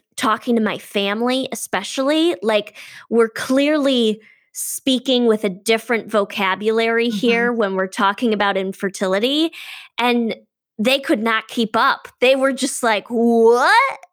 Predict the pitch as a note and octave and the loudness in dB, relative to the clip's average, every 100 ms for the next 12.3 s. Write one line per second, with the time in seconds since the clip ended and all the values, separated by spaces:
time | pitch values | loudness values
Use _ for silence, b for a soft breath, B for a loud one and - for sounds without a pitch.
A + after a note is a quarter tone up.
0 | - B3 A#3+ B3+ B3 A#3+ A3 G3+ G3+ G3 | -4 0 2 0 -2 -4 -2 0 -2 0
1 | C4 F#3 F#4 A#3+ F#3 - A#3 G#4+ - - | 0 0 -4 -6 -6 -2 0 0 -2 -8
2 | G3 F3 D#3+ C3+ D#3 B3 G#3+ A3 A4+ C#4+ | -6 -6 -6 -8 -6 -4 0 0 0 -2
3 | F#3 F3 E3+ F3 E3+ D3 F3 C#3+ F#3 - | -4 -6 -2 -2 -4 -4 -6 -4 -6 -8
4 | F#3+ F#3+ G3+ - D#4+ D#4+ F4 E4 E4 F#4 | -4 -2 -2 -4 -2 -2 2 2 4 2
5 | G3+ F3+ - F3+ E3+ b b b - A#3+ | 0 -2 -2 -6 -10 b b b -2 0
6 | B3 C#4+ C#4 A#3+ A3+ A3+ A3 C4 B3+ B3 | 2 0 0 0 0 -2 -2 0 0 0
7 | A3+ G3+ A3 - A3+ G#3 G3 F#3 F3+ - | -2 -2 -2 -2 0 2 2 0 -4 -8
8 | _ - G3+ - G#3 - - G#3+ G3 G#3+ | _ -10 -6 -2 -4 -4 -4 -2 -2 0
9 | G#3 G3+ F3 G3 F#3+ F3+ F3+ F3+ G3 - | 0 -2 -2 -2 -2 -2 -2 0 -2 -6
10 | _ - F#3+ - F3+ F#3 G#3 A#3+ C4+ D#4 | _ -16 -10 -4 -4 -2 -2 0 2 0
11 | D4+ G#3 G#3 G3+ - G3+ F#3 G#3 G3+ - | 0 -2 0 -2 -2 -2 -2 -2 -2 -4
12 | F#3+ G3 - | -4 -6 -8